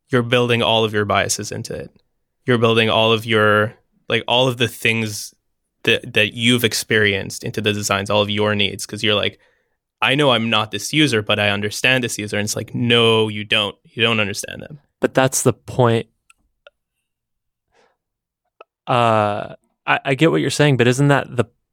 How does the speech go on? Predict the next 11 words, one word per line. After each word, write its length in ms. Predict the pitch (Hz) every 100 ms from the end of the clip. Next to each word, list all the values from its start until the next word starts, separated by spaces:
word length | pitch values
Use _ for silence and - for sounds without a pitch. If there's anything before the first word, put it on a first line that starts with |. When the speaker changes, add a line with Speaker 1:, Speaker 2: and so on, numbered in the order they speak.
| _ _ -
Speaker 2:
like, 140 | 113 -
definition 480 | - 117 120 110 120
of 80 | 107
the 80 | 107
word 120 | 107
empathy 320 | 107 - 139 123
is 300 | 104 - - - -
the, 420 | 120 110 104 - _ _ -
like, 160 | 123 -
attempting 720 | - - - 127 123 135 135 143
to 500 | - 117 117 113